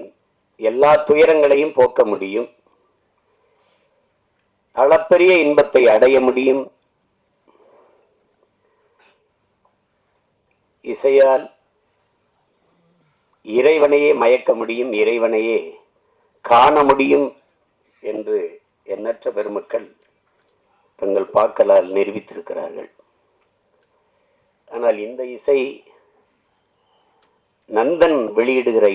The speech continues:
இசை, இறைவனை காண அல்ல, ஒரு நல்ல மனிதனை காண்பதற்கு,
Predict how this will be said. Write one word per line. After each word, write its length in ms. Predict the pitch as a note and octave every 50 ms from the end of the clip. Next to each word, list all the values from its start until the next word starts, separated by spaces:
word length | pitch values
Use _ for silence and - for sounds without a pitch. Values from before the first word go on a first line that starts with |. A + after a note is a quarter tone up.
| G2
இசை, 200 | F#2+ - - A#2 G2 D#2 - - - _ _ _ _ _ _ _ _ _ _ _ _ _ _ _ _ _ _ _ _ _ _ _ _ _ _ _ _ _ -
இறைவனை 560 | F2+ F2+ G2+ A2+ B2 C#3+ C#3 C3+ C3 B2+ A#2 G#2+
காண 260 | - - G#2 G2+ G#2+ G2+
அல்ல, 220 | F2 F2 F2+ F#2 F2+ E2+ - - - _ _ _ _ _ _ _ _ _ _ _ _ _ _ _ _ _ _ _ _ _ _ _ _ _ _ _ _ _ _ _ _ _ -
ஒரு 160 | G#2 G2 F#2 F#2 F#2
நல்ல 260 | G2+ A2 B2 B2+ A#2+ G#2+ G2
மனிதனை 440 | G2+ A2+ C3 C3 B2+ B2 A#2 A2 G#2 -
காண்பதற்கு, 800 | - G2+ G2+ G#2+ A2 G#2+ G2+ F#2 F#2+ F2 - - - G#2 B2+